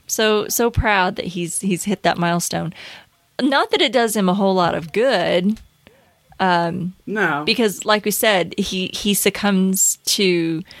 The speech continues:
Speaker 1: you know, every time he, he pulls himself back, you know, "Nope, I'm not doing this again. Nope, not doing this again." I'm, I'm, he, he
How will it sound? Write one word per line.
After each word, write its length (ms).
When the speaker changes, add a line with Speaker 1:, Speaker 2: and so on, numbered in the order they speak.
Speaker 1:
you 120
know, 80
every 220
time 220
he, 160
he 180
pulls 360
himself 420
back, 340
you 60
know, 100
"Nope, 340
I'm 200
not 200
doing 280
this 200
again. 320
Nope, 220
not 200
doing 200
this 140
again." 180
I'm, 300
I'm, 280
he, 260
he 160